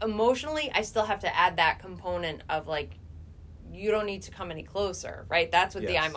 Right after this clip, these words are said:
Speaker 1: okay" is.
Speaker 2: Yeah.
Speaker 1: Um, so maybe I'll get to leaving that off at some point. Someday
Speaker 2: That's
Speaker 1: I will
Speaker 2: really
Speaker 1: grow up to be Pete Lucio.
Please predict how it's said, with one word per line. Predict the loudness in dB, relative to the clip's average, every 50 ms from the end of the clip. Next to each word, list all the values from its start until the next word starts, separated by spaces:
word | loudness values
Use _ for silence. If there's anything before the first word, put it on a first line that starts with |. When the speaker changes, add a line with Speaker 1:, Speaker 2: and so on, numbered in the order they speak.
| -6
Speaker 1:
okay" | -6 -4 -4 -4 -4 -4 -6 -6
is. | -6 -8 -8 -10 -12 -16 -18 -18 -18 -18 -18 -18 -16 -10 -4
Speaker 2:
Yeah. | -2 0 0 0 0
Speaker 1:
Um, | -4 -6 -10 -16 -18 -18 -18 -18 -18 -18 -18 -18 -18 -18 -18 -18 -18 -18 -18 -18 -18 -18 -18 -18 -18 -18 -18 -16 -16 -16 -16 -16 -12
so | -10 -10 -8
maybe | -4 -2 -2 0 0 2 2
I'll | 2 2
get | 2 2 0 0 -2
to | -4 -8
leaving | -10 -8 -10 -8 -8 -8 -6
that | -4 -4 -2
off | -4 -4 -6 -8
at | -12 -14 -12
some | -10 -8 -8 -8 -10
point. | -12 -12 -12 -12 -12 -12 -14 -14
Someday | -12 -10 -8 -6 -6 -4 -2
Speaker 2:
That's | 0 0 2
Speaker 1:
I | 4 4
will | 4 4
Speaker 2:
really | 4 4
Speaker 1:
grow | 2 2 2
up | 0 -2
to | -8 -14
be | -14 -14
Pete | -14 -14 -16 -14 -14
Lucio. | -14 -16 -16 -16 -16 -16 -14 -14 -14